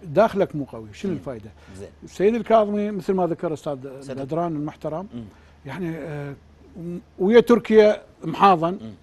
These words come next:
Speaker 1: هو يوميا قصف وقطع عليك المي.
Speaker 2: إيه.
Speaker 1: ايران نفس الحاله، السعوديه نفس الحاله، كلها
Speaker 2: هو قال.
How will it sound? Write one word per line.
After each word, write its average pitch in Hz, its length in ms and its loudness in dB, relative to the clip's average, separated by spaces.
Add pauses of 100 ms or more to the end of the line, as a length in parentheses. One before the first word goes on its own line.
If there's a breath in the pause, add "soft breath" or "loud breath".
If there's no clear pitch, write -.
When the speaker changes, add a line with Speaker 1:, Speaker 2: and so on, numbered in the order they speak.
(140)
Speaker 1:
هو 180 220 2
يوميا 180 340 4
قصف 170 380 -4
وقطع 180 480 -6
عليك 135 280 -8
المي. 113 240 -12 (160)
Speaker 2:
إيه. 101 140 -14 (380 loud breath)
Speaker 1:
ايران 190 340 2
نفس 220 200 4
الحاله، 160 480 2 (320)
السعوديه 175 480 4
نفس 190 260 0
الحاله، 151 440 -6 (100)
كلها 202 320 4
Speaker 2:
هو 160 60 -2
قال. 151 400 -4